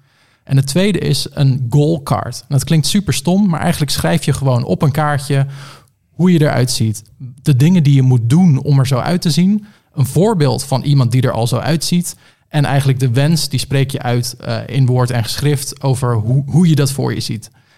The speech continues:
En door elke dag die kaart te lezen, werk je dat in je hoofd bij. En dat klinkt als iets wat je van een of andere crypto-coach op Instagram zou horen. Echt wat een onzin, maar oprecht, hier is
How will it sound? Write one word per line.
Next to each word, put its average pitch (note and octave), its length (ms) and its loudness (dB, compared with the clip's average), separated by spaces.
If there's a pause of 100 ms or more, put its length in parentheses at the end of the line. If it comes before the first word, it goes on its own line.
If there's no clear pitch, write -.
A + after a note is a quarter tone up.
(100)
En C#3 160 2
door C#3 140 4
elke F3+ 300 0
dag C#3 160 0
die - 120 -2
kaart E3+ 320 -4
te D#3+ 80 -4
lezen, C#3+ 420 -2
werk C#3 280 0
je D#3 80 -4
dat B2+ 160 -2
in B2+ 80 -2
je A#2+ 80 0
hoofd A#2 240 -2
bij. A2 280 -6
En B2+ 60 -4
dat B2 140 -2
klinkt G#3 220 0
als C#3+ 120 0
iets C#3+ 180 0
wat B2+ 160 2
je B2+ 100 -2
van A#2+ 180 0
een B2+ 140 2
of A2 60 0
andere A#2 300 -2
crypto-coach C3+ 760 -2
op G#2+ 140 -4
Instagram C#3+ 500 2
zou B2+ 200 2
horen. B2+ 360 0 (500)
Echt - 220 -4
wat A#2+ 120 -2
een B2 80 -2
onzin, C#3+ 500 0
maar B2+ 180 -4
oprecht, C#3+ 520 -2
hier C3+ 240 0
is C3 220 -2